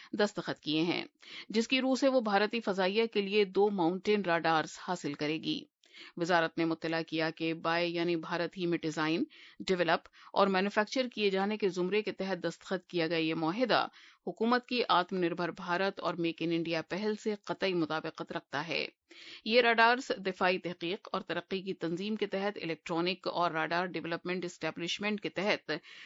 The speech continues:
ڈیزائن اور ڈیولپ کیے گئے ہیں اور ان کی مینوفیکچرنگ بی ای ایل کے ذریعے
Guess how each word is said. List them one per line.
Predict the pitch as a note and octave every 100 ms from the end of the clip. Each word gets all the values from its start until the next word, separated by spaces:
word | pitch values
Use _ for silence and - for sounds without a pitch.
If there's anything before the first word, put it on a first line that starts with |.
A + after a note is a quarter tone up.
| -
ڈیزائن | F#3 F#3+ F#3 F#3+ A3+ A#3+
اور | F#3
ڈیولپ | F3+ F3 E3+ D#3+ -
کیے | - F#3+ D#3+
گئے | E3
ہیں | E3+ G#3 - _ - -
اور | -
ان | G#3+
کی | A#3
مینوفیکچرنگ | A3+ A3 A3 A3 - A#3 B3 A#3
بی | G3+
ای | F#3 F#3 F3+
ایل | G3 G#3+
کے | F#3+ E3
ذریعے | D#3+ D#3 D3